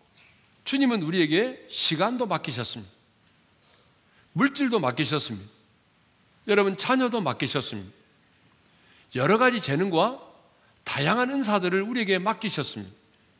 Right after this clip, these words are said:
그러므로 그 어떤 것도 나의 것이 아닙니다. 주님이 우리에게 맡기신 것입니다. 그렇기 때문에 마태복음 이십오 장 십구 절을 보게 되면요,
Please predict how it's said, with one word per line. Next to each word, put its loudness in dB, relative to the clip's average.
그러므로 -2
그 -4
어떤 -2
것도 -6
나의 -4
것이 -6
아닙니다. -8
주님이 2
우리에게 -2
맡기신 -2
것입니다. -4
그렇기 0
때문에 0
마태복음 2
이십오 -2
장 0
십구 -6
절을 -2
보게 -4
되면요, -4